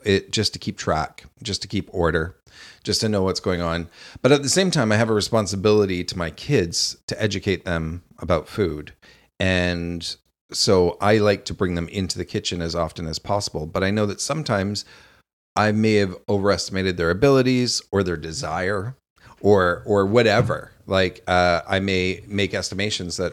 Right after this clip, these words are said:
aren't necessarily properly informed. So I, um,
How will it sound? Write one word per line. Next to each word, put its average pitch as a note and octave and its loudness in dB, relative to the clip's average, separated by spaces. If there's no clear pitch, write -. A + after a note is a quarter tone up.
aren't F2+ -4
necessarily F2 0
properly E2 -4
informed. F2 -6
So D#3 8
I, B2+ 4
um, A#2 2